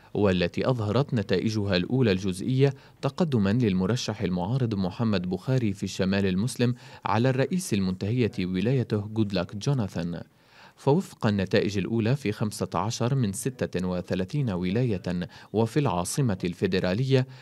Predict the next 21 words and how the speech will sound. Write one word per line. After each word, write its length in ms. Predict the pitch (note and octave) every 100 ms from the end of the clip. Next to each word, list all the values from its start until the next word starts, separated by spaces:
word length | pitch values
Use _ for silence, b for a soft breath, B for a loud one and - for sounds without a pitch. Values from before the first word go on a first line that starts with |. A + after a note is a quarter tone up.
| B -
والتي 460 | F2+ B2+ C#3 D3
أعلنها 500 | B2+ D3 F#3+ A#2 G#2
مندوبو 480 | F#2 F#2 F#2+ F#2 B2
اللجنة 380 | G#2+ A2 A2 F#2
الانتخابية 720 | F2+ F2+ F#2 G#2 G2 G#2 B2+
المستقلة، 680 | F#2+ F#2 - - - B2+ C3+ C3 B B B
فاز 360 | - F#3+ F3+ A2
بوخاري 480 | F#2+ - - C#3 G#2
حتى 300 | - A2+ F2+
الآن 240 | - C#3
في 180 | C3+ G2+
عشر 420 | F#2 G#2+ - G2+
ولايات، 560 | F2+ F#2 F#2+ C3 D3 F#2+
فيما 560 | F#2 - - A#2 F2+
فاز 340 | F2+ B2 A2+ G2
جوناثان 580 | F2 A#2 B2+ B2+ D3 D3 B B
في 140 | - D#3
خمس 320 | - F#3 -
أخرى 440 | F2+ G#2+ - A2+
وفي 280 | F#2+ F#2+ -
العاصمة 580 | G2 D#2 F2 - C#3+